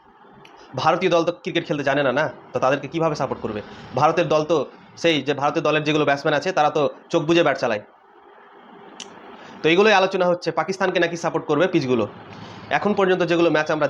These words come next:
দেখলাম সেই ম্যা-, পিচ অনুযায়ী পাকিস্তান নাকি ম্যাচ জিতে যাবে, এইগুলো আলোচনা হচ্ছে। ভারতীয় বড় বড় এক্সপার্ট সেই পাকিস্তানের সবাই এইগুলো কথা বলছে কি ভারতকে নাকি হারিয়ে দেবে পাকিস্তান। তো পিচের পরিস্থিতি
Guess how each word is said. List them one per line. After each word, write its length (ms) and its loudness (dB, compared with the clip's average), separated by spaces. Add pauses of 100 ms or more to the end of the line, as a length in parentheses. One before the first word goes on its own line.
দেখলাম 240 2 (180)
সেই 180 0
ম্যা-, 180 0
পিচ 220 -4
অনুযায়ী 300 4 (520)
পাকিস্তান 360 -2
নাকি 180 -2
ম্যাচ 160 0
জিতে 200 -2
যাবে, 140 0 (440)
এইগুলো 300 2
আলোচনা 340 0
হচ্ছে। 280 -8
ভারতীয় 180 0 (200)
বড় 140 2
বড় 180 4
এক্সপার্ট 340 0 (360)
সেই 180 0
পাকিস্তানের 440 -2 (340)
সবাই 180 4 (160)
এইগুলো 260 0
কথা 220 0
বলছে 200 -2 (380)
কি 80 0 (140)
ভারতকে 380 0
নাকি 220 -4
হারিয়ে 220 4
দেবে 200 2
পাকিস্তান। 320 -6 (720)
তো 40 0 (100)
পিচের 280 2
পরিস্থিতি 320 0